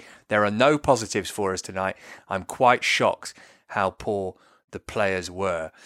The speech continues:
Clarkie, would he have been as scathing if, if he'd had an hour breather in between the game <laughs> finishing and doing that interview? Do you think he regrets some of those comments a bit now, or is it fair enough?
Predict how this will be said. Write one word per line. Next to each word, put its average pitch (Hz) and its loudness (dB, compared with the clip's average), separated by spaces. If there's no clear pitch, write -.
Clarkie, 156 4
would 160 4
he 165 6
have 151 0
been 156 -2
as 139 0
scathing 180 2
if, 165 -8
if - -14
he'd 139 -6
had 135 -4
an 135 -8
hour 139 -2
breather 151 -6
in 123 -16
between 127 -8
the 123 -10
game 131 -2
<laughs> - -8
finishing 143 0
and 139 2
doing 143 6
that 143 4
interview? 143 -2
Do 156 -6
you 151 -4
think 156 -8
he 147 -4
regrets 147 0
some 147 -10
of 147 -8
those 147 -4
comments 151 -6
a - -14
bit 156 -2
now, 190 -2
or 175 -2
is 160 -8
it - -14
fair 151 -4
enough? - -12